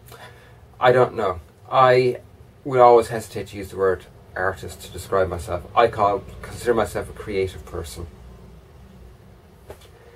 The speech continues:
That's something I haven't figured out yet. But anyway,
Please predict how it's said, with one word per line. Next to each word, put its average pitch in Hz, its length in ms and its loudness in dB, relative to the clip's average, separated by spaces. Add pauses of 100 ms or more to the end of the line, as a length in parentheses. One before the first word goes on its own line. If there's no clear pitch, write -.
(920)
That's 131 240 4
something 101 260 -6
I 95 80 -4
haven't 90 220 -6
figured 90 240 -10
out 87 220 -12
yet. 82 220 -16 (1000)
But 113 220 0 (200)
anyway, 90 340 -4